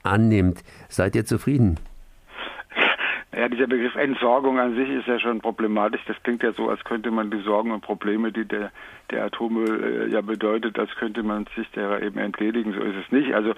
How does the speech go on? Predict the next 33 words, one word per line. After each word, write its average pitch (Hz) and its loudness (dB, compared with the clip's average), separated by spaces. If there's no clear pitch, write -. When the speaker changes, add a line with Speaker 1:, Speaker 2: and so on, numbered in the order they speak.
Speaker 2:
dieses 110 -2
Geld, 127 4
was 120 2
jetzt 117 -2
in 113 -2
einem 107 0
öffentlich-rechtlichen 113 0
Fonds 113 2
liegt, 120 0
das 101 -2
ist, - -8
äh, 104 -2
finanziert 113 0
erstmal 120 4
die - -12
Zwischenlagerung 151 4
des 139 0
Atommülls, 135 2
also 107 0
die 98 -4
Ka-, - -2
Castor-Behälter 120 2
stehen 110 0
in 98 0
Lagerhallen. 123 4
Das - -10
ist 110 -8
für 110 -4
vierzig 113 -2
Jahre 123 4
vorgesehen. 117 2
Was 104 -2
danach 107 0